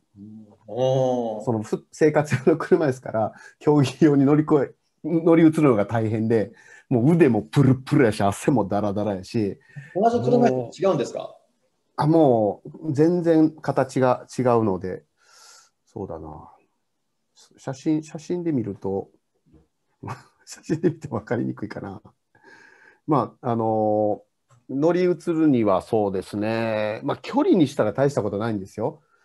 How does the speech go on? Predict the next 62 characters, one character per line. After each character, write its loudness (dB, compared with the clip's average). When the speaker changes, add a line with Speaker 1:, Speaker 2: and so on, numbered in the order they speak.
Speaker 2:
で -8
も、 0
動 -2
か -4
な 0
い 2
足 -2
を -2
先 -6
に -2
入 -2
れ 2
て、 -2
そ -2
の 0
足 -6
が、 0
こ 0
う、 -20
き -20
ち 2
ん 2
と 0
正 2
座 0
の -2
形 -4
に -2
整 0
う 2
よ 2
う -6
に、 0
う -2
ま 2
い -4
こ -2
と、 0
こ -2
う、 -2
お -2
尻 -2
を -2
突 -20
っ -20
込 -2
ん 0
で 0
い -16
か -4
な -8
き -10
ゃ -8
い -10
け -10
な -6
い -8
ん -12
で -18
す -20
け -14
ど、 -8